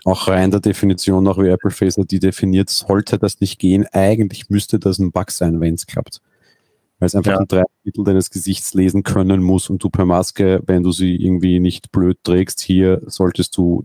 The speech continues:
Speaker 1: die Hälfte deines Gesichts ungefähr abdecken.
Speaker 2: Weil die sieht mit Maske einfach besser aus und, ja.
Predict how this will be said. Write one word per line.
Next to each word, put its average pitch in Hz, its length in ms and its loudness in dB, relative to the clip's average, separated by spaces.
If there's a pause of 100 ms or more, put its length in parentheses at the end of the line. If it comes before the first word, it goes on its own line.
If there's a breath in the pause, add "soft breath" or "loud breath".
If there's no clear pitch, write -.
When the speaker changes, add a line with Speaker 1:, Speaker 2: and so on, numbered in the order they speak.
Speaker 1:
die 87 120 0
Hälfte 87 280 0
deines 82 220 0
Gesichts - 320 -6
ungefähr 90 440 -2
abdecken. - 460 -6 (420 soft breath)
Speaker 2:
Weil 98 120 0
die 110 120 -2
sieht 110 100 -10
mit 107 180 2
Maske 107 340 -2
einfach 107 300 -4
besser 101 380 -2
aus 98 400 0
und, 90 300 -10
ja. 87 240 -12